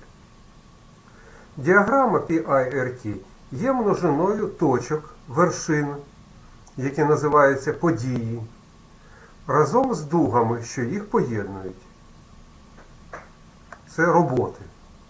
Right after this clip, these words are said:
Тобто роботи у мережі P I R T — це не вершини, а саме дуги, що поєднують вершини. Дуги є зваженими.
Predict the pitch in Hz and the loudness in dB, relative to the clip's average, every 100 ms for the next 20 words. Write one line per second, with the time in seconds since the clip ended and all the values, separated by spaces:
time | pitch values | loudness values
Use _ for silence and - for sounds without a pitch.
0 | - - - - - - - 113 131 147 | -20 -20 -20 -20 -20 -12 -8 -4 2 6
1 | 170 180 151 113 123 143 139 143 151 120 | 6 8 6 4 -2 -2 0 4 4 2
2 | 107 110 - - 139 117 113 127 110 107 | -2 -6 -10 -10 -8 -6 0 2 0 0
3 | 117 104 - 185 233 262 - - 139 214 | -2 -2 -6 -8 -6 -8 -14 -4 -2 -2
4 | - - - - - - - - 135 151 | -6 -18 -20 -20 -20 -20 -20 -14 -4 4
5 | 156 135 117 - 127 143 - - 262 240 | 6 6 2 -2 -2 0 0 -2 -2 0
6 | 107 92 - - - - 131 127 - 185 | -2 -6 -16 -20 -20 -12 -4 -2 4 4
7 | 185 185 - 110 180 170 104 92 - - | 4 0 -2 2 4 6 4 -2 -10 -10
8 | 127 113 113 131 175 175 151 143 147 - | -6 -2 -2 0 0 -2 -2 -4 -4 -6
9 | 101 90 - - - - - - - - | -10 -12 -16 -20 -20 -20 -20 -20 -20 -20
10 | - - - - - - - - - - | -20 -20 -20 -20 -20 -20 -20 -20 -20 -16
11 | 123 214 285 214 160 160 240 180 151 117 | -4 0 2 2 0 0 -2 2 6 6
12 | 107 113 107 107 | 6 0 -2 -2